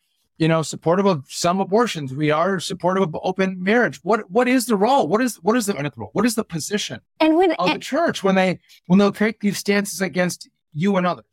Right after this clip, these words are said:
Speaker 2: And when the Pope actually is the opening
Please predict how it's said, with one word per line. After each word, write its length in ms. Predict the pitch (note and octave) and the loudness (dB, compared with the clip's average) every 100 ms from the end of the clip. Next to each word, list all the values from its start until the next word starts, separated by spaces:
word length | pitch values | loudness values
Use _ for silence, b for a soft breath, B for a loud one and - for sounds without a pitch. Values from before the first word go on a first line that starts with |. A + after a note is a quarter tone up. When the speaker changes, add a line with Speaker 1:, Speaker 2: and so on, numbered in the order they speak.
| _ | _
Speaker 2:
And 200 | D4+ D#4 | 2 4
when 260 | D#4+ D#4 G#3+ | 6 4 2
the 100 | C4 | -2
Pope 400 | - C4 F#4 - - | -4 0 0 -2 -6
actually 520 | G#3 A#3 - A3+ G#3+ - | -6 -4 -2 0 0 0
is 160 | A3+ - | -2 -2
the 100 | - | -2
opening 560 | A#3 - B3 A#3 G#3+ | -2 0 2 2 2